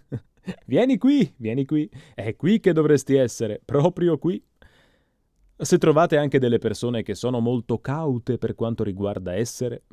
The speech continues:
questo è molto interessante. Ma semplicemente per edificarvi e semplicemente per fare un esempio che vi dia un po' di comprensione, dovreste fare questo piccolo esperimento stasera, domani.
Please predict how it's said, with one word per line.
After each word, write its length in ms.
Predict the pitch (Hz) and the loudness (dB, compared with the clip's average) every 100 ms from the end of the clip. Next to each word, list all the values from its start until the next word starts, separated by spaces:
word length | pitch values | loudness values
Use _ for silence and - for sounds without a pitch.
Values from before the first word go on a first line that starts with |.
| - | -16
questo 280 | 285 247 127 | -10 -6 -4
è 40 | |
molto 300 | 113 117 104 | -4 -6 -6
interessante. 840 | 101 87 87 - 95 76 76 - - _ _ _ _ _ - | -8 -8 -10 -10 -12 -14 -18 -20 -20 _ _ _ _ _ -10
Ma 100 | 143 - | -8 -4
semplicemente 800 | 185 175 190 175 190 185 160 135 | -4 -2 0 0 0 2 2 2
per 140 | 147 | 0
edificarvi 840 | 135 135 120 - 127 107 82 85 85 | 0 0 -2 -2 -2 -4 -8 -10 -10
e 240 | 80 78 | -10 -14
semplicemente 800 | 73 107 95 104 95 104 113 104 | -8 -8 -4 -6 -6 -6 -4 -6
per 160 | - 90 | -6 -10
fare 240 | - 113 | -6 -4
un 160 | 104 101 | -4 -4
esempio 500 | 92 104 110 104 92 | -4 -4 -4 -6 -6
che 140 | 101 | -6
vi 120 | 90 92 | -8 -6
dia 220 | 101 92 | -6 -6
un 140 | 87 | -6
po' 120 | 101 | -6
di 120 | 98 95 | -6 -6
comprensione, 760 | 101 92 98 92 151 143 127 - _ | -8 -6 -8 -4 -2 0 -2 -10 _
dovreste 440 | 165 208 220 180 | 2 4 2 0
fare 240 | 190 180 151 | 0 0 0
questo 260 | 143 139 | -2 -2
piccolo 360 | 127 147 135 113 | -4 -4 0 0
esperimento 840 | - 110 101 98 92 90 82 78 - | -2 -6 -6 -6 -8 -10 -10 -14 -18
stasera, 800 | - 110 135 139 98 78 90 - _ | -8 -4 0 0 -2 -8 -18 -20 _
domani. 560 | 156 165 117 80 80 | -4 -4 -6 -8 -16